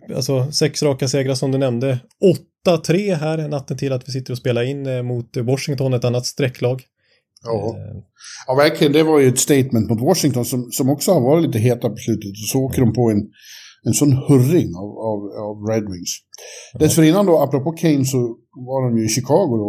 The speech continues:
Speaker 2: Och det var ju Kanes återkomst till United Center första gången på ett år han var där.
Speaker 1: Ja.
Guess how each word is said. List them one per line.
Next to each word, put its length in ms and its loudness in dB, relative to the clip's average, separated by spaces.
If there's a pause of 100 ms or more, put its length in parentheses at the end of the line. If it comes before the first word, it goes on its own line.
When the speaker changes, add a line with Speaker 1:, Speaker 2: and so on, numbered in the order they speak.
Speaker 2:
Och 60 -2
det 120 0
var 200 2
ju 60 2
Kanes 400 2
återkomst 720 0 (180)
till 120 4 (100)
United 300 0
Center 360 -2
första 320 2
gången 200 0
på 80 2
ett 100 -2
år 220 2
han 140 -2
var 80 -4
där. 220 2 (560)
Speaker 1:
Ja. 120 -8